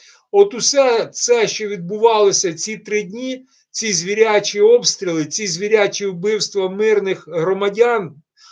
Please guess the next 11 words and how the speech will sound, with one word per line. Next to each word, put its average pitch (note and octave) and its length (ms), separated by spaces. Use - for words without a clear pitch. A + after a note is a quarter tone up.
а F3+ 120
Росія, A3+ 440
на G#3+ 140
відміну G#3+ 540
України, G#3 600
б'є E3 360
тільки F3 420
по F3+ 180
мирним F#3 460
громадянам, F#3 800
да? G3+ 320